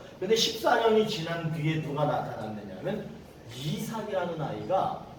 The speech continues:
태어난 거야. 혼란하죠? 이 아브라함은 지금 매우 혼란합니다. 얘가 아들인 줄 알았어.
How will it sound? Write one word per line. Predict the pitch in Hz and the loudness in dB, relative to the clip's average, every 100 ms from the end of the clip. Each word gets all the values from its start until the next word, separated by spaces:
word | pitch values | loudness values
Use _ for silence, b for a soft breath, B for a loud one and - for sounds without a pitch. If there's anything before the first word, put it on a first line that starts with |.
| - - | -16 -16
태어난 | - 220 | -12 -10
거야. | 185 - - - - - - - - - - - - - - - | -8 -10 -14 -16 -16 -16 -16 -18 -18 -18 -20 -18 -18 -18 -18 0
혼란하죠? | 247 220 214 156 165 - - - - - | 4 6 6 4 2 -2 -4 -10 -16 -6
이 | 208 | 6
아브라함은 | 220 170 165 196 180 185 180 | 8 10 10 8 8 6 4
지금 | 151 175 | 2 2
매우 | 165 151 151 | 4 6 6
혼란합니다. | 185 180 147 110 104 107 - - - B B - | 4 2 2 -2 -4 -8 -10 -14 -18 B B 2
얘가 | 180 202 226 233 - | 8 10 12 12 12
아들인 | - 175 170 | 10 6 4
줄 | 151 | 4
알았어. | 131 - - 104 104 - - | 2 0 -4 -6 -4 -4 -4